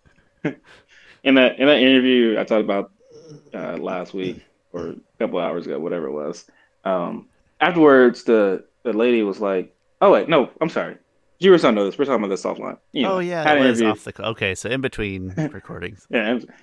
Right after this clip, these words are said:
Speaker 1: you know, um, you know, there were, there's three of us applying for this leadership program or something, and we were in an interview, right?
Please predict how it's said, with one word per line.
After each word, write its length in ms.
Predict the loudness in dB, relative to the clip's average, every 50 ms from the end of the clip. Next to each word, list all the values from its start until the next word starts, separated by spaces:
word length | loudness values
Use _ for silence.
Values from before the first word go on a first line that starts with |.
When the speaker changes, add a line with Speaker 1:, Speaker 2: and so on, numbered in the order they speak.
| _ _ -4
Speaker 1:
you 140 | -4 -2 -2
know, 100 | -4 -8 _ _ _ _ _ _ _ -2
um, 480 | 0 2 2 2 0 -2 -6 -10 -16 _ _ _ _ _ _ _ _ _ _ _ _ _ _ _ _ _ _ _ _ _ _ -2
you 80 | 2 2
know, 60 | 4
there 100 | 4 4 4
were, 80 | 4 4
there's 160 | 2 -2 0
three 160 | 2 2 2 2
of 80 | 4
us 320 | 2 0 0 -2 -10 -20 -20 _ _ _ _ _ _ _ _ _ _ _ -8
applying 420 | -6 -6 0 0 2 4 2 2 0
for 120 | -2 -2
this 220 | -2 -2 -4 -4 -6
leadership 420 | -8 -6 -8 -8 -8 -10 -10 -8
program 500 | -6 -6 -6 -4 -6 -6 -6 -8 -8 -10
or 60 | -10
something, 400 | -10 -8 -8 -8 -8 -8 -10 -8 -6
and 120 | -2 0
we 60 | 2 2
were 80 | 2
in 180 | 2 2 2 2
an 100 | 2 2
interview, 440 | 2 2 2 2 0 0 -2 -2 0
right? 340 | 0 0 0 -2 -2 -6